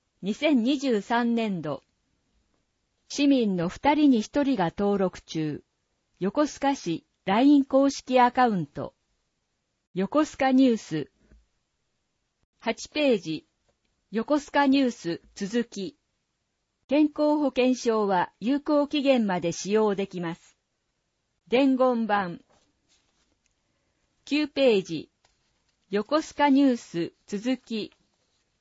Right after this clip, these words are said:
あなたの一枚。こんにちは、赤ちゃん。あなたの一枚、横須賀といえば、子育てに役立つ教室、催しを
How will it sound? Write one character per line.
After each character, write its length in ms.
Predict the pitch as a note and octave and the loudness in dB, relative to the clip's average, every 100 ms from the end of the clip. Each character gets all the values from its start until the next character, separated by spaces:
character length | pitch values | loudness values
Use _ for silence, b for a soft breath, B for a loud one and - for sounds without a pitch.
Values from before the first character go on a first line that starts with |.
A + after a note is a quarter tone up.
| _ _ _ | _ _ _
あ 140 | F3 | -2
な 120 | B3 D#4+ | 0 0
た 140 | D4 | 0
の 160 | B3+ G#3 | 0 -2
一 300 | F#3+ - G3+ | -6 -6 -4
枚。 300 | E3+ C#3+ - _ _ _ _ | -2 -4 -8 _ _ _ _
こ 160 | C4 C#4+ | 2 6
ん 120 | C#4+ | 6
に 120 | C#4+ | 6
ち 160 | - B3+ | 2 0
は、 260 | A#3+ - | 0 0
赤 220 | C4 A3 | 0 -2
ち 140 | A3 D#3 | -2 -6
ゃ 80 | C#3 | -8
ん。 120 | - _ _ _ _ _ _ _ _ _ _ _ | -10 _ _ _ _ _ _ _ _ _ _ _
あ 100 | G#3 | -4
な 140 | B3+ E4 | -2 0
た 160 | C#4+ | -2
の 120 | A#3 G3 | -2 -4
一 260 | F3 G#3+ | -6 -6
枚、 280 | F#3+ E3+ D3 - | -4 -4 -8 -6
横 240 | F#3+ - | -6 -2
須 200 | D4+ - | -4 -2
賀 100 | C4 | -6
と 160 | C4 B3 | -2 -4
い 140 | B3 | -2
え 80 | B3 | -4
ば、 200 | D#3+ G3+ - _ _ _ _ _ _ _ _ _ _ _ _ _ _ | -4 -8 -12 _ _ _ _ _ _ _ _ _ _ _ _ _ _
子 100 | A3+ | -8
育 280 | D#4 D#4+ D4 | -4 -2 0
て 140 | B3 | 0
に 160 | G#3+ F#3+ | 0 -2
役 240 | F#3 - | -4 -4
立 400 | G#3+ G#3+ - E3 | -4 -4 -6 -10
つ 20 | - | -2
教 260 | B3 C#4+ | 2 2
室、 460 | C#4 - - A3+ - - | 0 -8 -8 -6 -6 -4
催 340 | G#3 A#3 B3+ | 2 4 4
し 240 | C4 G#3+ G3+ | 2 -4 -2
を 180 | F#3+ | -4